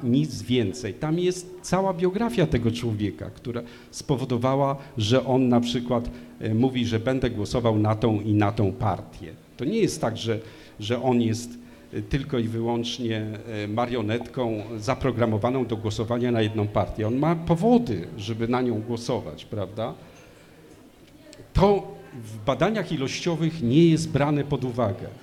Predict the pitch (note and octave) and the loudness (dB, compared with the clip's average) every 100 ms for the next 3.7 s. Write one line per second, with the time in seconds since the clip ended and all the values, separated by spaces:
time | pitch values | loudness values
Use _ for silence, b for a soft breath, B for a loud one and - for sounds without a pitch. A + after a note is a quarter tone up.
0 | - A#2+ D3+ F3 F3 C#3+ - C3 A2 - | -4 4 4 4 0 -2 -6 -8 -10 -14
1 | B B B B - A#2 A2 A#2 G#2+ G#2 | B B B B -2 0 2 0 -4 -6
2 | - C#3+ A#2 A#2 G2+ C3 A#2+ A#2+ A2+ A2+ | 0 0 2 -2 -2 -2 0 0 2 0
3 | C3 B2 A2+ B2 B2 A#2+ A#2+ | -2 -4 -4 -4 -4 -4 -4